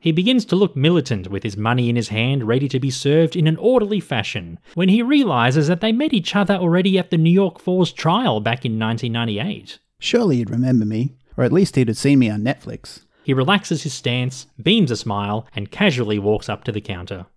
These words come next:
Speaker 1: Uh, Yev Kasim, A K A the Soup Nazi, says, "How can I help you, sir?"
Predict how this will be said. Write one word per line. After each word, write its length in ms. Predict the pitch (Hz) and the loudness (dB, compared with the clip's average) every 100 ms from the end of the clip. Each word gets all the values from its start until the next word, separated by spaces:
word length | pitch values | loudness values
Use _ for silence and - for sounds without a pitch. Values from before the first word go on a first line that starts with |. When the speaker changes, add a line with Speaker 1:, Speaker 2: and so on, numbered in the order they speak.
| _ _ - | _ _ -12
Speaker 1:
Uh, 160 | 104 98 | -10 -8
Yev 320 | 110 147 165 | 0 0 0
Kasim, 400 | - - 202 151 | -2 0 2 2
A 140 | 120 | 0
K 180 | 120 113 | -2 -2
A 120 | 104 | -2
the 80 | 101 | -4
Soup 240 | - 104 - | -4 -6 -4
Nazi, 300 | 104 - 98 | -6 -6 -8
says, 440 | - 123 123 - _ _ _ _ | -2 -2 -2 -8 _ _ _ _
"How 140 | - 110 | -8 -4
can 200 | 127 120 | -2 0
I 100 | 117 | 0
help 220 | 143 131 | 0 -2
you, 120 | 98 | -6
sir?" 320 | - 87 101 | -8 -12 -12